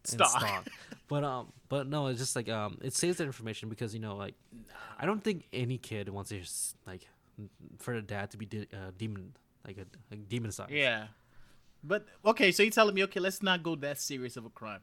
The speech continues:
Speaker 2: So you telling me you, you just did a tax evasion. I don't know how many years you get for that. But something like, you know,
Speaker 1: Oh,
Speaker 2: blue
Speaker 1: dude, they,
Speaker 2: collar.
Speaker 1: they live good, though. They live good. I'll probably do, like, the twenty years there.
Speaker 2: <laughs>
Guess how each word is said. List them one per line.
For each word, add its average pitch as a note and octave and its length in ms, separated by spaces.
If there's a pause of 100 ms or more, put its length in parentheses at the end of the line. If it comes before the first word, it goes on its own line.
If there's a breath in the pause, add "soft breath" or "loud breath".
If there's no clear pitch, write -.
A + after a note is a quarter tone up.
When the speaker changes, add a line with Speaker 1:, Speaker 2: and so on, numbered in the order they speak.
(280 soft breath)
Speaker 2:
So - 100
you G3+ 80
telling G#3 300
me G3 80
you, F3 280
you D#3 180
just D3+ 340
did D3 160
a A#2 40
tax - 440
evasion. G#2+ 540 (220 soft breath)
I D3+ 80
don't F#3 100
know E3 60
how D3 80
many C3+ 140
years A#2 240
you A2 60
get G#2+ 140
for - 80
that. G2+ 220 (340 soft breath)
But C#3 260
something G3+ 380
like, E3 260
you E3+ 80
know, C#3+ 160
Speaker 1:
Oh, C#3+ 120
Speaker 2:
blue C#3+ 80
Speaker 1:
dude, F#3 120
they, D3+ 60
Speaker 2:
collar. D#3 340
Speaker 1:
they D3+ 80
live G2+ 300
good, A#2+ 280
though. G2 300 (280)
They C3 140
live A2+ 300
good. B2 260
I'll G#2 80
probably C#3+ 200
do, A2+ 120
like, G2+ 220
the G#2+ 100
twenty A2+ 260
years A2 140
there. - 300 (160)
Speaker 2:
<laughs> - 40